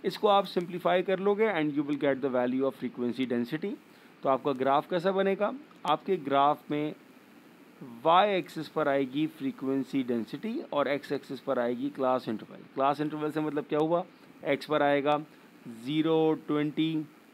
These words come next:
ज़ीरो आएगा, फिर ट्वेंटी, फिर फ़ोर्टी, फिर फ़िफ़्टी, फिर सिक्सटी, ऐसे चलेगा जो आपकी values यहाँ पर दी हैं।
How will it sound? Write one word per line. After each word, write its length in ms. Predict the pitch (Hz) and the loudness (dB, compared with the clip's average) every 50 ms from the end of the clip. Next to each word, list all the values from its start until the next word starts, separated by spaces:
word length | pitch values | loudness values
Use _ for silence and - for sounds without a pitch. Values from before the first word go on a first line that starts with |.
| - - - - - - - - - - - - | -20 -20 -20 -20 -20 -20 -20 -20 -20 -20 -18 -16
ज़ीरो 380 | 127 117 127 151 165 170 180 175 | -8 -4 -2 2 2 4 4 6
आएगा, 260 | 170 170 175 165 175 | 6 6 4 4 2
फिर 120 | 160 165 156 | 0 0 -2
ट्वेंटी, 460 | 160 - 147 156 165 156 - 175 175 | -2 0 0 0 0 0 -2 -2 -2
फिर 160 | 170 156 139 | -2 -2 -4
फ़ोर्टी, 640 | 131 - 147 147 143 147 - - 160 160 160 156 - - - | -2 0 0 0 0 0 0 0 2 2 2 0 -2 -4 -6
फिर 100 | 131 117 | -8 -6
फ़िफ़्टी, 460 | - 147 151 - - - 156 160 156 | -4 -4 -4 -4 -2 -2 0 0 0
फिर 140 | - 139 123 | -2 -4 -6
सिक्सटी, 320 | 127 131 120 - 147 156 | -6 -8 -6 -4 0 0
ऐसे 180 | 143 131 127 143 | 0 0 -2 -2
चलेगा 340 | 127 123 110 104 76 - 143 | -4 -2 -2 -2 -4 -4 -2
जो 100 | 143 156 | 2 2
आपकी 260 | 143 135 - - 151 | 2 2 0 0 0
values 340 | 143 135 131 147 160 156 131 | 2 2 2 2 0 0 0
यहाँ 160 | 123 117 117 | 0 0 0
पर 100 | 107 117 110 | 0 -4 -6
दी 120 | 95 95 69 | -6 -8 -10
हैं। 160 | - - | -12 -14